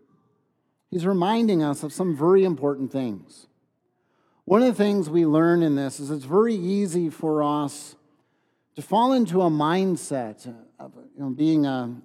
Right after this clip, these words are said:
a history major. One of the historic fallacies we have is a glory day fallacy in, in history. And we can do this in a Christian life.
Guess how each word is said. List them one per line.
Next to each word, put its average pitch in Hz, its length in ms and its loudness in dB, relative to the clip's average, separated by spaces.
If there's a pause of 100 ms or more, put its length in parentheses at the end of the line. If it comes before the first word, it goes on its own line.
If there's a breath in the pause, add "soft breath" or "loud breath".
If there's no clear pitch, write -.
a 127 40 -10
history 156 440 -2
major. 151 400 0
One 147 160 0
of 143 100 0
the 131 160 -2
historic 147 560 -4
fallacies 156 720 -2
we 143 120 -4
have 135 200 -4
is 131 100 -8
a 135 60 -2
glory 151 420 0
day 135 380 -2 (340 soft breath)
fallacy 170 680 0
in, 117 160 -8
in 123 180 -4
history. 135 600 -6 (960)
And 160 80 4
we 208 80 8
can 208 220 2
do 226 200 2
this 220 300 4
in 180 80 0
a 165 80 0
Christian 151 500 -2
life. 131 280 -2